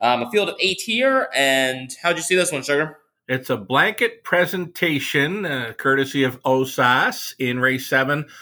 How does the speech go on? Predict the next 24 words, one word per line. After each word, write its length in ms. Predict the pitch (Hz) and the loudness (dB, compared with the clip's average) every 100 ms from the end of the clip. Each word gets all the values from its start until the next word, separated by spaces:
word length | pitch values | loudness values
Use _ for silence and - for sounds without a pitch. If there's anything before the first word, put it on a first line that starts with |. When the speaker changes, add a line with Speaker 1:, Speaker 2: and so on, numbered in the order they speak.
| - - - | -20 -16 -4
Speaker 2:
and 320 | 127 131 131 | 2 4 4
I'm 140 | 147 | 2
going 260 | 160 175 175 | 4 4 2
to 40 | 160 | 0
the 120 | 151 | 0
home 280 | 165 170 165 | 2 0 0
team 300 | 170 147 123 | 0 0 0
here. 360 | 127 113 107 | 2 4 4
Uh, 200 | 104 104 - - _ _ _ _ _ _ _ _ - | 2 0 -4 -16 _ _ _ _ _ _ _ _ -6
uh, 280 | 120 117 110 - - | -2 -2 -4 -10 -4
co-owner, 600 | 156 156 170 160 165 165 | 0 2 0 0 0 -2
trainer 420 | - 151 151 151 | -2 -2 -2 -4
Jack 420 | - 135 143 147 139 | 0 2 2 0 2
Ray, 440 | 139 139 151 151 _ _ _ | 2 2 -2 -8 _ _ _
right 200 | 113 127 | -2 0
here 180 | 131 131 | 2 2
of 100 | 127 | 2
London, 480 | 131 131 139 139 135 | 0 2 2 0 -6
son 380 | - 151 143 143 | -4 2 2 0
Scott 400 | - 143 139 143 | -2 0 0 2
Ray 140 | 135 | 0
and 100 | 131 | 2
the 80 | 127 | -2
Sulky, 560 | - 127 127 135 127 | -2 -2 0 -2 -2